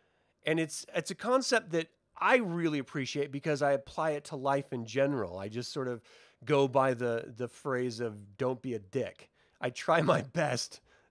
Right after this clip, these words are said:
not to be a dick because I know that, th-, one, it doesn't get me anything by being a dick, and two, it just makes other people feel bad. And why? What's the, what's the upside? My actions have to have a personal upside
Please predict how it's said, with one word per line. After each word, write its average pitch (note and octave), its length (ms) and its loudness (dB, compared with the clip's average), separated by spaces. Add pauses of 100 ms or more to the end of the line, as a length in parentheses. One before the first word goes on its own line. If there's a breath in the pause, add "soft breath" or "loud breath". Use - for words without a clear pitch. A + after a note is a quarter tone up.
not C#3 300 2
to C#3+ 60 -10
be B2 160 -4
a A#2+ 60 -2
dick E3+ 380 0
because D3+ 220 -6
I D3+ 120 2
know D#3+ 320 6
that, C3+ 280 0 (440)
th-, E3+ 100 -8
one, E3 500 6 (200 soft breath)
it D3 140 -4
doesn't D#3+ 320 0
get - 180 0
me G3+ 140 2
anything A#2 400 -2
by A2+ 140 -2
being G2+ 240 -6
a F#2+ 40 -10
dick, G2 320 -14 (360 soft breath)
and D#3 220 0
two, E3 380 -2
it D#3+ 100 -8
just F3+ 180 -4
makes F#3 180 0
other F#3 140 0
people F3 260 -8
feel C4 380 -2
bad. G2+ 400 -10 (840 soft breath)
And F3 240 0
why? C#3+ 400 6
What's E3 260 -2
the, G#3+ 200 2
what's E3 240 -2
the B3+ 180 -8
upside? A2 520 -2
My C#3+ 180 2
actions G3+ 400 -2
have F#3+ 260 -2
to F#3 80 -8
have E3 220 0
a C#3 80 0
personal A3 600 -2
upside A#2 580 0